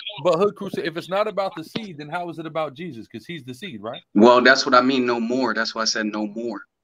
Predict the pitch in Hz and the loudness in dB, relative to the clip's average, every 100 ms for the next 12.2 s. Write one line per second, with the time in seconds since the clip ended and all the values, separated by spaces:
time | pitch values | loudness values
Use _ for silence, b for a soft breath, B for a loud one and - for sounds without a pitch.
0 | 101 107 110 107 107 104 - 107 104 101 | -8 0 2 2 -2 0 0 2 4 2
1 | 101 113 117 117 151 127 131 214 - 165 | 2 4 4 4 2 2 2 0 -2 -4
2 | 196 - 120 160 190 120 110 - _ _ | -4 -6 -12 -8 -6 -6 -10 -12 _ _
3 | _ _ _ _ _ _ - 196 160 170 | _ _ _ _ _ _ -4 -2 -2 -2
4 | 160 127 98 - - _ _ _ _ _ | -2 -4 -6 -16 -20 _ _ _ _ _
5 | _ _ _ _ _ _ _ _ _ _ | _ _ _ _ _ _ _ _ _ _
6 | _ _ _ _ _ _ _ _ _ _ | _ _ _ _ _ _ _ _ _ _
7 | _ _ _ _ 117 117 143 151 107 107 | _ _ _ _ 6 10 12 12 12 10
8 | 104 107 110 107 110 117 120 - - 123 | 10 8 8 6 6 6 4 2 -2 2
9 | 127 123 123 120 123 120 139 123 107 120 | 4 6 4 4 4 4 4 6 4 2
10 | 123 135 123 - _ _ _ _ _ 104 | 4 4 4 -4 _ _ _ _ _ -10
11 | 107 180 175 175 208 151 123 185 180 131 | -2 -2 -2 -8 -8 -8 -12 -10 -8 -8
12 | 123 | -12